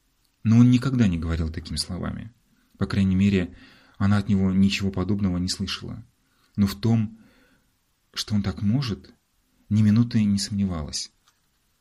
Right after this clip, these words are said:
Она тоже была способна на такие слова. Не то что написать С М С-ку, а даже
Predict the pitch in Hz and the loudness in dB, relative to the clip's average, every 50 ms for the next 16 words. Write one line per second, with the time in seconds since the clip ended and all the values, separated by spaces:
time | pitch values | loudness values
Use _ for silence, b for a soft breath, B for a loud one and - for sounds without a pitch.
0 | _ _ _ - 110 120 120 120 156 156 151 113 95 87 85 80 - - 90 - | _ _ _ -2 0 0 0 0 -2 -4 -4 -2 -2 -2 -4 -4 -6 -8 -8 -8
1 | - 92 90 87 82 82 80 87 82 - - 85 - - 92 87 85 85 78 80 | -8 -6 -6 -4 -4 -4 -6 -8 -10 -10 -8 -10 -10 -8 -10 -10 -10 -10 -10 -12
2 | 82 - - _ B B B B B B B 113 120 117 185 180 - - - 117 | -12 -14 -20 _ B B B B B B B -4 -2 -2 -2 -4 -4 -2 0 2
3 | 104 101 101 98 107 - 107 98 - 98 95 - 104 98 95 85 - - - 85 | 4 4 4 2 0 -2 -2 -2 -2 -2 -4 -2 0 0 0 0 -2 -6 -8 -8
4 | 82 87 87 87 95 95 92 B | -6 -4 -4 -2 -2 -4 -4 B